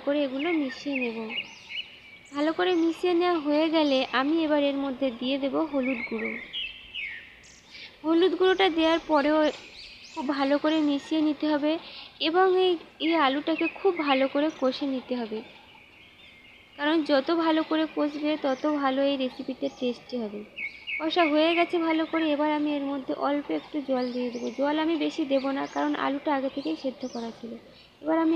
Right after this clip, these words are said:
এর মধ্যে ডিমগুলো দিয়ে দিচ্ছি। তো ডিম আলুটা ফুটতে শুরু করেছি, এবার আমি এর মধ্যে দিয়ে দেবো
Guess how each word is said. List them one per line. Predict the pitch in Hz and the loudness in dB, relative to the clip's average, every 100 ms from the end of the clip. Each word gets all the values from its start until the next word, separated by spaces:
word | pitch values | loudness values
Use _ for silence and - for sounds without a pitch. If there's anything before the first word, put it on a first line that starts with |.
| 311 | 2
এর | 285 | 0
মধ্যে | 285 254 294 | -2 -2 -2
ডিমগুলো | 262 269 262 269 277 240 | 0 -2 -2 -2 -2 -2
দিয়ে | 247 262 | -2 -2
দিচ্ছি। | 262 - - 311 392 - - - - - - - - - - - - - - - - - - | -6 -10 -8 -6 -6 -12 -20 -20 -20 -20 -20 -20 -20 -20 -20 -20 -20 -20 -20 -20 -20 -20 -12
তো | 302 240 | -8 -2
ডিম | 277 294 | 0 2
আলুটা | 294 285 294 - | 0 0 0 -2
ফুটতে | 262 - 320 311 | -8 -4 -4 -2
শুরু | 311 311 | -2 -2
করেছি, | 320 320 - 349 277 | -2 -2 -4 -2 0
এবার | 294 302 | 0 0
আমি | 311 302 | 0 0
এর | 277 | 0
মধ্যে | 285 269 285 | -2 -2 -2
দিয়ে | 269 262 | 0 -2
দেবো | 269 | -2